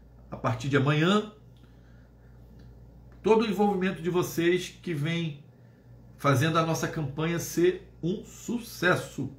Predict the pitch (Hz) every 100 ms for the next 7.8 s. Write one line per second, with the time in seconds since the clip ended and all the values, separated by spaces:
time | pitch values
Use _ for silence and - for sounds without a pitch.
0 | - - - - - - 131 202 214 208
1 | - 190 147 151 226 233 214 - 151 135
2 | 123 135 131 165 180 180 120 107 120 180
3 | - - 117 120 113 117 104 101 - 117
4 | - 147 139 - 170 170 113 104 135 156
5 | 117 - - - - - - - - 131
6 | 139 131 151 139 - 139 131 131 127 -
7 | 120 113 - 139 165 170 165